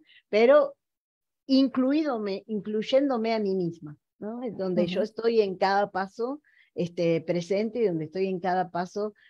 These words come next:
Speaker 1: para ofrecer mi mejor perfume. Eso sería un poquito la tarea, ¿no? De,
Speaker 2: Eso es
Speaker 1: de
Speaker 2: maravilloso.
Speaker 1: <laughs>
Speaker 2: Y, y Claudia, eso, eso,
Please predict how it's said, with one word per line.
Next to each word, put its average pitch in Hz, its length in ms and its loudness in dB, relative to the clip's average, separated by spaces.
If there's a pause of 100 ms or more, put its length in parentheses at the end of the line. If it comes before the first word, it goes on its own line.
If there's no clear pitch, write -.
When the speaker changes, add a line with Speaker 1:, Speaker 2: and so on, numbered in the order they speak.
(120)
Speaker 1:
para 170 200 0
ofrecer 185 640 0 (480)
mi 170 160 -2
mejor 170 400 -4
perfume. 147 500 -10
Eso 196 160 -6
sería 170 540 -4
un 170 140 -12
poquito 160 560 -6 (320)
la 160 160 -2
tarea, 160 460 -2
¿no? 175 200 -6
De, 165 180 -2
Speaker 2:
Eso 240 160 2
es 226 80 0
Speaker 1:
de 220 60 -2
Speaker 2:
maravilloso. 170 800 -2 (200)
Speaker 1:
<laughs> 277 720 6
Speaker 2:
Y, 240 60 -2
y - 40 -4
Claudia, 262 520 6 (120)
eso, 269 540 4
eso, 254 300 -6